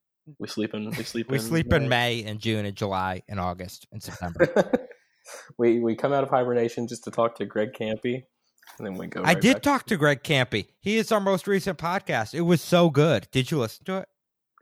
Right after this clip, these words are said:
Speaker 1: Yeah, I remember I, I was messaging in the, in the group chat about how he actually, I mean, he makes a,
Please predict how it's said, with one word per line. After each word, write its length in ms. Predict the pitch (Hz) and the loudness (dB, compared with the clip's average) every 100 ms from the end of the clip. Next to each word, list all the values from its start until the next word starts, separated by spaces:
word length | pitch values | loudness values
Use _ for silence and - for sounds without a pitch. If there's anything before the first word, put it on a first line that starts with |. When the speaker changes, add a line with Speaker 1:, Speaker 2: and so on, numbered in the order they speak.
| - - _ _ - - | -20 -20 _ _ -10 4
Speaker 1:
Yeah, 220 | 131 110 | 8 10
I 80 | 110 | 10
remember 340 | 120 156 147 | 8 8 8
I, 220 | 110 107 - | 8 6 0
I 60 | 117 | 2
was 160 | 131 | 2
messaging 560 | 107 117 - 107 101 87 | 4 2 2 0 0 0
in 120 | 95 | -2
the, 140 | 87 60 | -4 -4
in 140 | 98 98 | -4 -2
the 80 | |
group 220 | 92 107 - | -4 -4 -2
chat 220 | 98 87 | -2 -2
about 220 | 95 87 | -2 -2
how 220 | 101 98 | 0 0
he 120 | 113 | -2
actually, 440 | 107 98 - 95 - _ _ _ _ - | -2 -4 -4 -6 -6 _ _ _ _ -4
I 20 | 110 | 2
mean, 140 | 117 | 4
he 40 | |
makes 240 | 123 147 | 6 6
a, 80 | 147 | 4